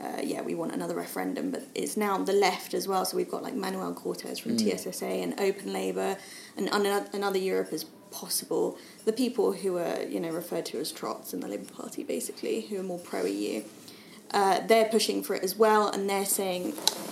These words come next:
Speaker 1: you know, "We're not against unseating Jeremy," but we want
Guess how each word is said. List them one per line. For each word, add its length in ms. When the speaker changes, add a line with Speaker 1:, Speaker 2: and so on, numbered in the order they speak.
Speaker 1:
you 120
know, 240
"We're 200
not 160
against 420
unseating 600
Jeremy," 580
but 160
we 180
want 320